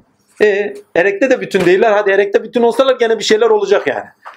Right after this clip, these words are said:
Yani amaçları da yok. "Ya boş versene, ne yapacağız, ne olacak?" Savaş olur mu orada? Hepsi kaçar gider ya, çil yavrusu gibi.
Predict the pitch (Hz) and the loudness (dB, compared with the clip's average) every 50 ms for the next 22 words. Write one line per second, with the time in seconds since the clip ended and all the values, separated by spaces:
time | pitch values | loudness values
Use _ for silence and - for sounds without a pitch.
0 | - - - _ 143 156 156 - 170 190 196 202 - 196 208 226 247 247 214 151 | -20 -20 -6 _ -2 -2 0 0 0 -2 -2 0 0 2 2 2 2 2 2 2
1 | 139 151 170 - - 151 175 180 170 - 175 175 170 - 170 170 170 - 208 185 | 0 -2 -2 -4 -2 0 2 2 2 0 0 -2 0 0 0 0 0 0 -2 -2
2 | 151 113 - - - 170 180 180 170 165 151 139 113 - - 147 156 165 170 160 | -2 -2 -4 -2 0 0 0 0 0 0 0 -2 -2 -2 -2 -2 0 0 0 0
3 | 143 147 - - - - - - _ _ _ - - 175 180 214 214 240 262 269 | 0 -2 -2 -4 -10 -20 -20 -20 _ _ _ -4 -2 -2 0 0 0 0 2 2
4 | 415 415 226 190 170 170 - - - - _ _ _ _ _ - 208 220 - - | 2 2 0 0 0 -2 -4 -6 -10 -14 _ _ _ _ _ -4 -2 -2 -2 -4
5 | - - - - 127 117 117 127 131 175 202 202 - 180 170 170 170 165 151 143 | -4 -2 -2 -2 -4 -2 0 0 0 0 -2 -2 -4 -2 0 0 0 0 -2 -4
6 | - 139 113 95 - | -6 -6 -6 -6 -8